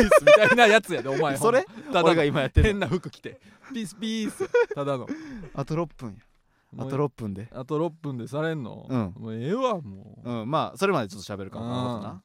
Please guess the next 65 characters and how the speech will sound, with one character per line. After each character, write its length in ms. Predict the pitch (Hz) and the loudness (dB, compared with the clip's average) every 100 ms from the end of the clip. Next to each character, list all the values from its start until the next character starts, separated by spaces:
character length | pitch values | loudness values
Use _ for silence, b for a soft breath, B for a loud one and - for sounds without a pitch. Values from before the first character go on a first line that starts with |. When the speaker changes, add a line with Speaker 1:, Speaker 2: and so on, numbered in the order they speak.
| _ _ | _ _
Speaker 1:
そ 160 | 117 120 | -8 -6
う 40 | 113 | -6
そ 180 | 123 | -6
う 40 | 113 | -6
そ 180 | 123 107 | -8 -6
う。 40 | |
ま 120 | 120 | -6
あ 40 | 117 | -6
ま 80 | |
あ、 20 | 113 | -2
そ 140 | 151 | -2
ん 60 | 156 | -2
な 60 | |
ん 40 | 120 | -2
も 140 | 120 | 0
あ 60 | 143 | 0
り 100 | 147 | 0
ま 140 | 156 | 0
す 80 | - | -2
け 140 | 127 | -6
ど。 260 | 113 135 147 | -2 -2 -2
Speaker 2:
う 60 | 165 | -2
ん。 240 | 139 90 B B B B B _ _ - | -4 -6 B B B B B _ _ -10
Speaker 1:
ま 160 | 139 135 | -6 -6
あ 100 | 131 | -6
ま 80 | |
あ、 60 | 131 | -6
結 160 | 277 233 | -8 -6
構 140 | 170 | -2
二 160 | 196 240 | -2 -2
週 100 | 254 | 0
間 120 | 196 | 2
空 100 | 185 | 2
き 80 | 202 | -2
ま 100 | 170 | -6
し 80 | |
た 80 | 147 | -8
か 100 | 127 | -12
ら 140 | 104 104 | -12 -10
ね。 280 | 117 98 107 | -10 -12 0
Speaker 2:
そ 140 | 233 | 2
う 20 | |
や 60 | 185 | 2
な。 120 | 127 | 0
Speaker 1:
う 60 | 165 | -2
ん。 680 | 185 185 175 131 107 104 78 | -4 -4 -6 -8 -12 -14 -10
Speaker 2:
う 80 | 160 | -6
ん 200 | 131 127 | -4 -4
う 20 | |
ん。 20 | |
Speaker 1:
な 140 | 143 160 | -6 -10
ん 80 | 160 | -10
か 140 | 120 | -10
あ 20 | |
っ 40 | 113 | -10
た？ 240 | 131 107 | -8 -6
あ、 60 | 156 | -4
イ 140 | 247 | -2
ン 80 | 294 | -2
フ 100 | 170 | -2
ル 60 | 127 | -4
な 80 | |
っ 40 | 117 | -6
た、 100 | 117 | -6
俺。 160 | 107 | -6